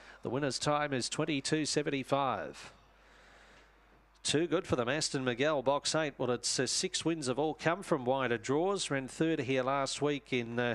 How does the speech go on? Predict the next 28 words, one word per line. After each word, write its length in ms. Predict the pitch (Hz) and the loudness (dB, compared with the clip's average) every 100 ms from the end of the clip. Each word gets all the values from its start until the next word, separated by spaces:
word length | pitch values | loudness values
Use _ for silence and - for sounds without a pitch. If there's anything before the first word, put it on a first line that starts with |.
| - - | -2 -4
Tier 240 | - 147 | 0 0
three 300 | - 151 165 | 0 0 0
company 460 | - 131 131 147 131 | 0 0 0 0 -2
at 160 | - | 0
the 180 | 120 110 | 0 0
Thursday 520 | - 151 160 135 113 | 0 0 0 0 0
fixture 460 | 110 147 - 151 143 | 0 -4 -2 0 0
from 220 | 131 117 | -2 2
box 280 | 131 127 - | 2 2 0
eight 160 | 135 | 2
over 200 | 127 117 | 0 0
the 80 | 117 | -2
four 300 | - 139 127 | -2 0 0
hundred. 260 | 139 139 147 - - - - - - - - - - | 0 -2 -4 -8 -20 -20 -20 -20 -20 -20 -20 -12 -4
And 260 | 120 135 | 0 0
has 220 | 123 113 | 0 0
led 160 | 131 147 | 0 0
them 120 | 127 | 0
a 80 | 120 | 0
merry 280 | 139 143 120 | 0 0 0
dance 380 | 131 143 131 143 | 0 0 0 0
in 80 | |
the 80 | 120 | 0
last 380 | 139 147 135 - | 0 0 -2 0
here 200 | 131 151 | 0 2
at 60 | 131 | 2
about... 480 | 123 127 - - | 0 -2 -4 -2
Uh, 240 | 131 120 | 2 2